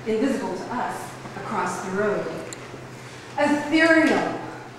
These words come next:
A hallowed soprano symphony whispered, whispered, rang healingly, precariously, preciously from snow-shrouded peaks, reverberated hidden valleys, the call of my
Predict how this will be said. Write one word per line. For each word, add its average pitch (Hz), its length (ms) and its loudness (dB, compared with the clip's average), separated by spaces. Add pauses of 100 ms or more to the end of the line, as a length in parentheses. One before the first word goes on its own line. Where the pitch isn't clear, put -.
(880)
A 277 120 8
hallowed 320 680 12
soprano 294 800 8
symphony 220 680 8
whispered, 220 800 6
whispered, 220 800 6 (340)
rang 302 260 12
healingly, 339 800 10 (320)
precariously, 349 960 10 (320)
preciously 370 720 10
from 247 200 4
snow-shrouded 285 1080 10
peaks, - 520 2 (240)
reverberated 370 920 10
hidden 330 380 10
valleys, 330 640 10 (320)
the 359 120 8
call 359 300 12
of 330 140 12
my 302 200 8